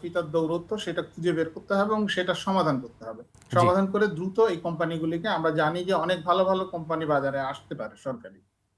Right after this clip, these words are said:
Speaker 1: সরকারি অনেক প্রফিটেবল কোম্পানি আছে, সেগুলোকে অবশ্যই বাজারে আসা উচিত।
Speaker 2: আচ্ছা, এক্ষেত্রে, এম, এমএনসি কোম্পানিগুলো যেগুলো বাংলাদেশে কার্যক্রম পরিচালনা করে, তাদের সরকারি অংশে শেয়ার পুঁজিবাজারে আনার ব্যাপারে,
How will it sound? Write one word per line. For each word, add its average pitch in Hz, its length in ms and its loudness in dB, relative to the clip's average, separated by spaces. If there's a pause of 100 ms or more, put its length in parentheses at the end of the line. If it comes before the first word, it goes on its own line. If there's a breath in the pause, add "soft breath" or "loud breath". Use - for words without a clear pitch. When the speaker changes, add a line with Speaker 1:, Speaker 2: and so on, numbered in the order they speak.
(160)
Speaker 1:
সরকারি 180 340 4
অনেক 196 300 4
প্রফিটেবল 170 440 0
কোম্পানি 160 360 -6
আছে, 160 200 -10
সেগুলোকে 180 360 -4
অবশ্যই 151 400 -2
বাজারে 143 360 -4
আসা - 280 -14
উচিত। - 240 -16 (460 loud breath)
Speaker 2:
আচ্ছা, 151 220 2
এক্ষেত্রে, 170 640 4
এম, 131 260 4 (120)
এমএনসি 220 460 6
কোম্পানিগুলো 151 680 4
যেগুলো 135 300 4
বাংলাদেশে 147 480 4
কার্যক্রম 135 480 4
পরিচালনা 165 540 6
করে, 104 260 0 (460 loud breath)
তাদের 208 220 8
সরকারি 220 500 4
অংশে 185 280 4
শেয়ার 170 420 4
পুঁজিবাজারে 160 560 4
আনার 147 240 6
ব্যাপারে, 127 360 4